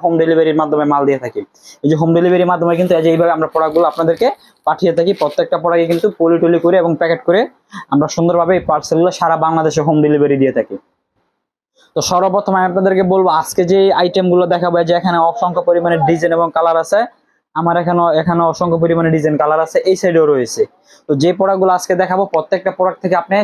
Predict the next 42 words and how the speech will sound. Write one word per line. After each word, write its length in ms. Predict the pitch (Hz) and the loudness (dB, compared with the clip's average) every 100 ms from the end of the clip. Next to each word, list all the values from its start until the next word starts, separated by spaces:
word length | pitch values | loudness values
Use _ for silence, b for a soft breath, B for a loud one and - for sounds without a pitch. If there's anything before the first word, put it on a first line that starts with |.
| 202 185 | -2 -4
স্ক্রিনশট 440 | - 175 170 175 | -2 -4 -2 -2
দিয়ে 140 | 165 | 0
আমাকে 180 | 170 170 165 | 0 0 -2
ছবি 200 | 175 170 | -2 2
দিবেন, 220 | 185 185 | 2 0
এক 140 | 175 - | -4 -4
পিস 140 | 175 | -4
এক 100 | 165 | -2
পিস 140 | 165 - | -4 -2
করে, 180 | 196 233 - B B | 0 0 -4 B B
পাঁচ 200 | - 151 | -2 0
ডিজাইনের 340 | 151 180 190 196 | 0 0 0 0
পাঁচ 160 | 185 185 | -2 -2
কালারের 260 | 185 175 175 | -2 0 0
পাঁচটা 320 | 180 - 170 | -2 -2 0
দিব। 240 | 147 117 101 - - - | 0 0 -4 -6 -8 -2
আর 100 | 143 | 0
আমরা 280 | 147 160 170 | 2 0 2
যে 180 | 175 | 0
থ্রি 300 | 180 175 180 | 0 0 0
পিসের 400 | 175 180 170 180 | 2 0 0 0
রেটগুলো 360 | 151 170 165 185 | 2 2 2 2
দিব, 220 | 185 196 | 2 0
সম্পূর্ণ 420 | 202 175 170 175 175 | 0 -4 -2 0 2
হোলসেল 440 | 147 170 - 190 180 | 0 -2 0 -2 0
পাইকারি 400 | 147 135 170 185 | -2 0 0 2
রেট। 200 | 147 - _ - | 0 -2 _ -4
কোম্পানি 400 | 180 180 185 185 | -2 -2 0 2
রেট 220 | 180 175 | 0 0
থেকে 180 | 190 170 | -2 -2
আমাদের 280 | 170 175 | 0 0
এখানে 260 | 180 185 226 320 B B B | 0 0 0 -2 B B B
দুইশো, 360 | 143 185 175 180 | 2 2 2 -2
তিনশো 320 | 180 196 185 | 0 0 0
টাকা 200 | 180 180 | 0 0
করে 200 | 170 185 | 0 -2
পিসে 280 | 180 175 175 | -2 -4 -2
কমে 240 | 165 165 | -2 -2
থাকবে 240 | 180 180 185 | -2 0 -2
শুধুমাত্র 440 | - 175 175 165 | 0 0 0 -2
পাইকারি 400 | 170 156 151 170 | -2 -2 0 -2
কিনেতে, 360 | 165 175 175 | 0 0 0